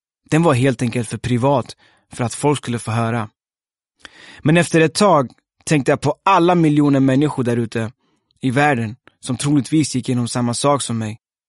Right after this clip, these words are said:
Då kände jag för att släppa låten i hopp om att skapa en medvetenhet kring ämnet. Låten heter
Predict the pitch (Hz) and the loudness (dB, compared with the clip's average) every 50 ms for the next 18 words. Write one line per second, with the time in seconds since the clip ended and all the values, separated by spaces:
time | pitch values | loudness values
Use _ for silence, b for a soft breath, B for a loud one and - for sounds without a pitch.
0 | _ _ _ _ _ _ _ _ _ _ _ - 156 170 - 180 160 147 139 117 | _ _ _ _ _ _ _ _ _ _ _ -2 0 2 2 2 4 2 2 0
1 | - 127 123 117 - - 135 127 - - 143 131 120 117 - - 117 107 110 120 | 0 -2 -2 -2 -2 0 -2 -2 0 0 0 0 0 -2 -4 -6 -8 -8 -8 -12
2 | _ _ _ _ _ _ _ _ _ _ - 139 117 120 156 151 147 - - _ | _ _ _ _ _ _ _ _ _ _ -2 -2 0 2 2 0 0 -2 -8 _
3 | - 131 135 131 120 - - 139 131 - - 131 123 113 120 127 139 135 117 110 | -2 0 0 0 0 -2 -2 -2 -2 -2 -2 -2 -2 0 0 2 2 0 0 -2
4 | 120 123 117 - 120 107 104 123 135 120 - - - _ - - 127 127 120 120 | -2 -4 -4 -4 -6 -6 -4 -4 -4 -4 -4 -8 -16 _ -12 -6 -4 -4 -2 -2
5 | 117 113 117 117 110 - - - _ _ _ _ _ _ _ _ _ _ _ _ | -4 -4 -4 -6 -8 -10 -14 -20 _ _ _ _ _ _ _ _ _ _ _ _
6 | _ _ _ - 139 165 202 214 - 196 185 160 151 165 160 139 - 151 151 143 | _ _ _ -4 0 2 2 2 2 2 2 4 4 4 2 2 2 2 2 2
7 | 131 123 131 | 2 0 -4